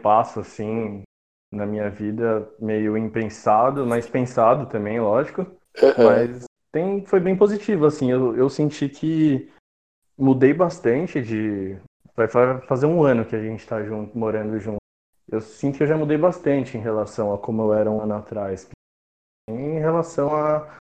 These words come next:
Speaker 1: a respeitar o espaço do outro, enfim, tem que ser muito bem medido, né?
Speaker 2: Uhum.
Speaker 1: Rolou de uma, fluiu de uma forma orgânica, de uma forma natural.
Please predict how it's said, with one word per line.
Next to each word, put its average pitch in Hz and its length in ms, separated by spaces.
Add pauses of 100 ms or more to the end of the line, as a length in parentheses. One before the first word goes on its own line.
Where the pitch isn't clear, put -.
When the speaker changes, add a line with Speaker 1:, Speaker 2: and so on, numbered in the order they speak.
(220)
Speaker 1:
a 113 80
respeitar 127 460
o 127 40
espaço 123 420
do 139 80
outro, 110 840 (120)
enfim, 101 340 (400)
tem 107 80
que - 60
ser 117 160
muito 117 340
bem 123 160
medido, 117 480
né? 104 220 (720)
Speaker 2:
Uhum. 285 360
Speaker 1:
Rolou - 220
de 135 60
uma, 123 380
fluiu 131 400
de 127 80
uma 135 140
forma 127 300
orgânica, 120 520
de 117 80
uma 117 140
forma 120 260
natural. 120 600